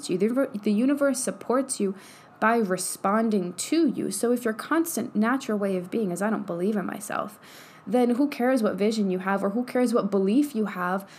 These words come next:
that it can happen, or who cares about anything if you don't actually believe that it could fucking happen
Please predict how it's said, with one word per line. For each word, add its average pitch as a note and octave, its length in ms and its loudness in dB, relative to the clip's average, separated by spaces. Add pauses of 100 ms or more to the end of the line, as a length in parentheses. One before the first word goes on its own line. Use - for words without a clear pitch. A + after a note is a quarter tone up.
(160)
that G#3 120 2
it G3+ 120 0
can B3+ 260 0
happen, G#3 360 0
or G3+ 100 0
who B3 160 -2
cares A#3+ 360 0 (300)
about A3+ 300 2
anything A3 640 2
if A3+ 220 0
you A#3+ 120 2
don't A3 300 2
actually G#3+ 520 0
believe F#3+ 280 0
that F#3+ 120 -4
it - 100 -8
could G3 100 -12
fucking - 340 -12
happen G#3+ 460 -6